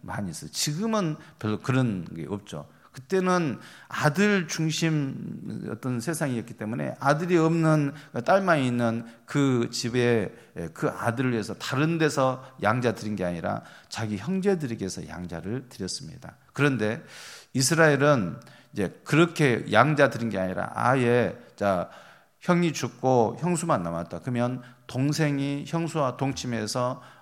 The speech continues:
아들을 낳아주는, 이게 이제 계대 결혼법 혹은 수혼법이라고 이렇게 되어 있습니다. 그렇게 해서 기업을 잇도록 했다는 거예요.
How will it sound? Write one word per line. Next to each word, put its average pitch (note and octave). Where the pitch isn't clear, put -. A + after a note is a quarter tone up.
아들을 A2
낳아주는, F2
이게 D3+
이제 A#2
계대 D3
결혼법 G#2+
혹은 C3+
수혼법이라고 B2+
이렇게 A2+
되어 F#2+
있습니다. E2
그렇게 D#3
해서 C3+
기업을 F#3+
잇도록 B2+
했다는 A2
거예요. -